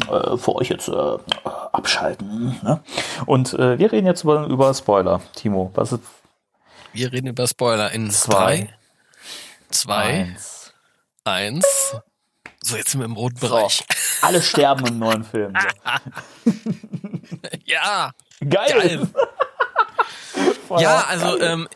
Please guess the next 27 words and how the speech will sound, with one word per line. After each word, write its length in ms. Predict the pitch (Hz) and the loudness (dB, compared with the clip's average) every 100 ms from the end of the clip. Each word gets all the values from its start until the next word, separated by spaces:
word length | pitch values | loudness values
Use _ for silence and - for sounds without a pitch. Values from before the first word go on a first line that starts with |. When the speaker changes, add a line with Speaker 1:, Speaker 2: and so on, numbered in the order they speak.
| 180 | -2
Speaker 2:
mir 160 | 175 | 0
ist 120 | 196 202 | 0 -2
eine 200 | 180 160 | -2 -2
Video, 300 | 190 220 180 | -4 -2 2
eine 180 | 165 | 2
Szene 400 | 165 - 202 233 | 2 0 0 2
aus 140 | 143 139 | 0 0
dem 100 | 156 | -2
Film 220 | - 214 | 0 0
zugespielt 540 | - 190 147 98 95 | -2 -4 -4 0 0
Speaker 1:
Ja. 40 | 139 | 0
Speaker 2:
worden, 460 | 117 120 160 185 175 _ _ | 0 2 0 -4 -10 _ _
ähm, 680 | 156 147 143 143 143 143 139 - - - - _ _ | 0 2 2 0 -2 -4 -6 -10 -20 -20 -20 _ _
in 200 | 147 151 | -2 0
der, 400 | 143 160 165 165 165 | 2 2 2 0 0
ähm, 420 | 151 147 147 156 139 | 2 2 0 -2 -4
Dan 220 | 123 151 170 | -2 -2 0
Aykroyd 440 | 156 185 - 185 | 0 0 0 0
aus 200 | 170 170 | 0 0
Versehen 360 | - 151 156 156 | 0 -2 0 0
Bill 160 | 160 156 | 0 0
Murray 320 | 151 190 208 | 0 2 4
Speaker 1:
Ja. 100 | 123 | 4
Speaker 2:
erschießt. 600 | 123 127 127 123 - - - _ _ _ _ _ | 4 0 -2 -4 -4 -8 -16 _ _ _ _ _
Speaker 1:
Fand 340 | - - 160 214 | -14 -2 0 0
ich 180 | - | 0
aber 360 | - 170 170 _ | 0 0 0 _